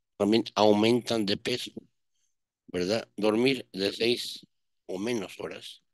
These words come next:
al día, eh, tiene un riesgo de obesidad, ¿verdad? Eh,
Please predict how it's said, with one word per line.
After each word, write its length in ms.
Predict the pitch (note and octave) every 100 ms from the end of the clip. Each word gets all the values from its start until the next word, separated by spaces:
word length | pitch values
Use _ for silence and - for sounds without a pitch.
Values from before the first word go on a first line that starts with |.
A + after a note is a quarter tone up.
| _ _ _ _ _ _ _
al 180 | - F2+
día, 320 | F2 G#2 - - _ _ _
eh, 600 | G2 F#2 F#2+ F#2 F2+ - _ _
tiene 340 | - C3+ D3 C#3
un 120 | A#2
riesgo 360 | C3 C3 A2+
de 80 | G#2
obesidad, 540 | F#2+ F#2+ - G2+ B2 - _ _ _ _ _ _ _ _ _ _ _ _ _ _
¿verdad? 380 | - F#2 F#2+ G#2
Eh, 580 | G2 F#2+ F#2 F2+ E2+ -